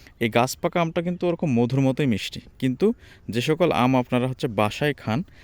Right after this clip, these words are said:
সেগুলা হচ্ছে অবশ্যই হান্ড্রেড পার্সেন্ট এটার নিচের দিকে টক হবেই হবে। যদি আমার কথা বিশ্বাস না হয়, তাহলে আমার ভিডিওটা একটু টাইমলাইনে সেভ করে রাখেন। আম কিনে খাবার পরে আমার ভিডিওটা দেখে একটা কমেন্ট করেন,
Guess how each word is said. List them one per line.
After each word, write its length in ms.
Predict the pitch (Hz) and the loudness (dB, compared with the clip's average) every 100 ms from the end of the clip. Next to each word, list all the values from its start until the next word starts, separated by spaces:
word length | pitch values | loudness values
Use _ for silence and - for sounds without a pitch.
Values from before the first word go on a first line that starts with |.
| - - | -20 -10
সেগুলা 360 | - 120 120 127 | 0 2 2 0
হচ্ছে 380 | 131 - 190 - | -2 -4 -4 0
অবশ্যই 640 | 127 143 151 - 196 131 87 - - - | 2 2 0 2 4 4 2 -14 -20 -8
হান্ড্রেড 320 | 110 131 160 - | -2 2 2 2
পার্সেন্ট 420 | 156 151 - 101 - - - - | 0 2 0 -2 -4 -20 -20 -10
এটার 200 | - 120 | -4 2
নিচের 360 | 127 127 127 110 | 2 2 0 -4
দিকে 180 | 117 123 - | -6 -6 0
টক 200 | 117 107 | -2 0
হবেই 320 | 117 135 131 | 0 4 4
হবে। 220 | 107 87 - - - - | 4 -4 -12 -20 -18 -6
যদি 220 | 107 139 151 | 0 4 4
আমার 180 | 143 | 2
কথা 160 | 131 147 | -2 -6
বিশ্বাস 420 | 117 117 - 139 | -4 -4 -6 -4
না 100 | 123 | -4
হয়, 180 | 113 160 | -2 -4
তাহলে 180 | - 156 | -2 -2
আমার 160 | 143 | -2
ভিডিওটা 500 | 131 120 113 120 117 | -2 -4 0 0 0
একটু 400 | 110 - - 156 135 - | -2 -4 -2 -2 0 0
টাইমলাইনে 440 | 123 113 113 107 | 0 2 0 -2
সেভ 180 | - - | -4 -10
করে 180 | - 107 | -2 0
রাখেন। 260 | 98 - 185 - - - - - - - - | 0 -2 -4 -6 -20 -20 -20 -20 -20 -16 0
আম 240 | 143 156 151 | 2 2 2
কিনে 200 | 156 151 | 0 0
খাবার 380 | - 127 123 123 | 0 2 2 2
পরে 400 | - 110 120 226 - - - - - - - - - - - - | 2 4 6 4 0 -20 -20 -20 -20 -20 -20 -20 -20 -20 -8 2
আমার 180 | 131 | 4
ভিডিওটা 360 | 123 131 131 120 | 4 4 4 4
দেখে 220 | 113 120 | 2 2
একটা 180 | 156 - | 0 2
কমেন্ট 300 | 127 120 101 | 4 4 4
করেন, 200 | - | 2